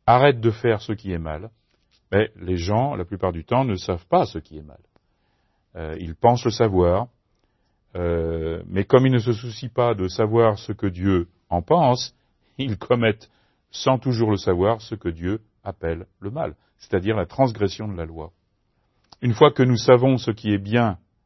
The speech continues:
et ce qui est mal selon Dieu, nous savons ce qui va déplaire à Dieu.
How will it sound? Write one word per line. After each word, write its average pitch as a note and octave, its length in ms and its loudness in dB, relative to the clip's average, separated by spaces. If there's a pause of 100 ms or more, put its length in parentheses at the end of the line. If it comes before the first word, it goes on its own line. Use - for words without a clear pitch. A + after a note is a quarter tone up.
(280)
et G2+ 80 -2
ce G#2 140 -4
qui A2+ 220 -2
est A2 60 2
mal G#2 380 -2
selon E3 640 0
Dieu, G2 640 -2 (340)
nous C3+ 120 -4
savons A2 400 -2
ce A#2 160 -12
qui G#2+ 160 -12
va G2 140 -2
déplaire F#2 460 -8
à D2+ 60 -14
Dieu. D2+ 180 -20